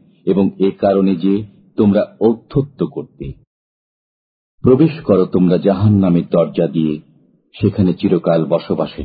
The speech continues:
জন্য। কত নিকৃষ্ট দাম্ভিকদের আবাসস্থল। অতএব আপনি সবর করুন, নিশ্চয়ই আল্লাহর ওয়াদা সত্য। অতঃপর আমি কাফিরদেরকে যে শাস্তির ওয়াদা দেই,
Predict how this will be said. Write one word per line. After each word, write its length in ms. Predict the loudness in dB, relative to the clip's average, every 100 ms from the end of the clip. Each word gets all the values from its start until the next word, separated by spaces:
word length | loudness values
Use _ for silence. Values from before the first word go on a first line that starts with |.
| -10
জন্য। 380 | -10 -8 -10 -14 _ _ _ _ _ -2
কত 220 | 0 2
নিকৃষ্ট 640 | 2 2 0 -2 0 -2
দাম্ভিকদের 760 | -2 0 0 0 -4 -4 -4 -4
আবাসস্থল। 960 | -4 -4 -4 -8 -14 -8 -6 -6 -10 -20 _ _ _ _ _ _ _ _ _ _ _ _ -6
অতএব 460 | -4 0 0 -2 -6 _ _ _ _ -8
আপনি 260 | -4 -2 -4 0
সবর 280 | 0 2 -2
করুন, 500 | -4 -6 -6 -16 -20 _ _ _ _ 0
নিশ্চয়ই 460 | 0 0 -2 -2 -2
আল্লাহর 440 | 0 2 2 0 0
ওয়াদা 300 | 0 0 -4 -6
সত্য। 460 | -8 _ -6 -6 -14 _ _ _ -6
অতঃপর 380 | -4 -2 0 0
আমি 180 | 0
কাফিরদেরকে 800 | 0 -2 -4 -4 -4 -4 -4 -6
যে 220 | -2 -4 -4 -6
শাস্তির 420 | -8 -4 -2 0
ওয়াদা 260 | 0 0 0
দেই, 300 | 0 -2